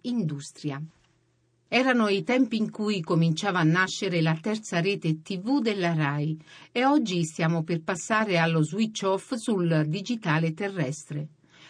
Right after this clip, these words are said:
Fu nel settantasette che proposi una legge regionale relativa al parco naturale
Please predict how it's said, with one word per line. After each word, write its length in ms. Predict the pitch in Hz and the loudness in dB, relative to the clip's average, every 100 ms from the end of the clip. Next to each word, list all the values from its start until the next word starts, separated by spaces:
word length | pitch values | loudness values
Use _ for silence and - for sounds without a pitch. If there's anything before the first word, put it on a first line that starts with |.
| - - | -20 -2
Fu 80 | |
nel 160 | 254 254 | 0 2
settantasette 960 | - 254 - 285 - 220 220 214 214 175 | -2 -6 2 0 2 -2 -2 -2 -2 -4
che 180 | 170 160 | -2 -2
proposi 500 | 165 160 190 190 175 | -2 0 0 0 0
una 160 | 165 | 0
legge 340 | 170 196 165 170 | 2 0 0 0
regionale 720 | 202 170 180 165 160 160 175 | -2 -2 0 2 4 2 2
relativa 500 | 226 247 - 294 190 | 0 0 2 2 2
al 120 | 190 | -2
parco 400 | - 220 - 196 | -2 -4 -2 -2
naturale 720 | 185 214 175 160 156 156 160 | -2 -2 0 2 4 4 0